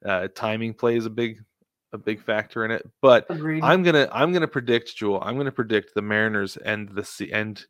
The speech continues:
Speaker 1: Ju-, uh, end July. Uh, wow, I went all the way through July just now. Speaking of which, I'm gonna s-, say the Mariners end June five games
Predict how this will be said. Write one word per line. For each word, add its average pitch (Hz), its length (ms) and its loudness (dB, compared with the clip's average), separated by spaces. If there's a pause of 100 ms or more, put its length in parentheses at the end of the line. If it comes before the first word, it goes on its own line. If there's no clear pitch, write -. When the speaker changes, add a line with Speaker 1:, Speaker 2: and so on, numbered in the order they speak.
(180)
Speaker 1:
Ju-, 107 300 -2
uh, 101 300 0
end 110 240 -4
July. 104 520 -2 (600)
Uh, 98 320 -4
wow, 101 240 2
I 113 140 -2
went 113 140 -4
all 104 100 -2
the 107 60 -4
way 104 100 -2
through 101 200 -10
July 101 280 -4
just 101 180 -16
now. - 180 -10
Speaking - 380 -16
of - 60 -16
which, 98 200 -12
I'm 110 120 -8
gonna 123 120 -4
s-, - 280 -12
say 107 220 -2
the 101 100 -6
Mariners 110 340 -4
end 107 340 -8
June 113 600 0 (1080)
five 110 520 0
games 101 680 -10